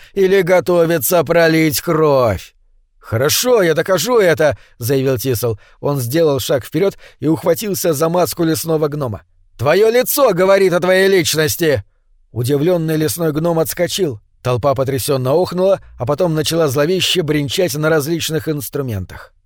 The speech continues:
Лесной гном, заведя руку назад, рванул шнур дуэльного гонга,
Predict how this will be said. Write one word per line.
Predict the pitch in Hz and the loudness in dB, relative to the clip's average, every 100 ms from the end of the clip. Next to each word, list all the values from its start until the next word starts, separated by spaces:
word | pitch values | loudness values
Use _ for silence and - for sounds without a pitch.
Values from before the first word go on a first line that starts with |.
| _ _ | _ _
Лесной | 95 123 143 147 139 | -6 -2 -2 -2 -2
гном, | 131 156 165 | -2 -2 -2
заведя | 120 143 143 147 | -2 -2 0 0
руку | 139 139 - | 0 0 -2
назад, | 127 120 170 - | -4 -2 -2 -2
рванул | 117 127 156 190 165 | -4 -2 0 -2 -4
шнур | - 151 170 147 | -6 -4 -2 -2
дуэльного | 123 139 156 160 156 143 120 123 | -2 2 4 4 0 -2 -2 -2
гонга, | 151 185 185 190 | -2 -2 0 0